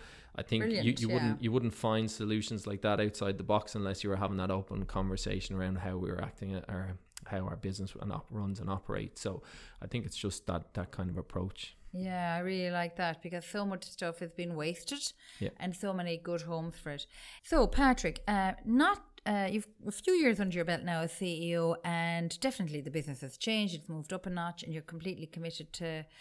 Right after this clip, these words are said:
Speaker 2: um, uh, the sustainability agenda. I assume you actually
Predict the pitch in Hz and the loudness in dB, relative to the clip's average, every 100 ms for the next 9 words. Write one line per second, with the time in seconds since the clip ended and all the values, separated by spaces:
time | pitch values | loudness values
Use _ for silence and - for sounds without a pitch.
0 | - - - 170 160 160 156 156 156 151 | -20 -20 -8 -2 0 0 0 -2 -4 -4
1 | 151 - _ - - _ _ - 170 160 | -8 -12 _ -8 -8 _ _ -4 -2 -2
2 | - 156 175 - - 165 - 185 180 170 | -4 -4 -2 -4 -8 -8 -2 0 0 2
3 | 180 170 165 156 151 160 151 - 202 208 | 0 0 -2 -2 -2 -2 -2 0 2 2
4 | 202 - 240 240 311 370 269 220 196 196 | 2 -2 0 2 0 -2 0 2 0 -2
5 | - 180 175 | -6 -4 -4